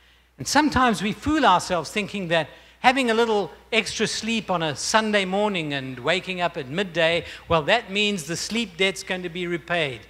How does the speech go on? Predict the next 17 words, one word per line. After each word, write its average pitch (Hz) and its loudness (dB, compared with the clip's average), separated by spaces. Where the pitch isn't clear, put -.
Not 165 -8
so. 156 -4
It - -12
takes 165 -2
many, 196 -4
many 185 -4
sleeps - -8
to 170 -4
repay 165 2
the 151 -6
sleep 180 -4
debt. 107 -10
As 127 -6
that 135 -2
sleep 208 -6
debt 190 0
accumulates, 160 -4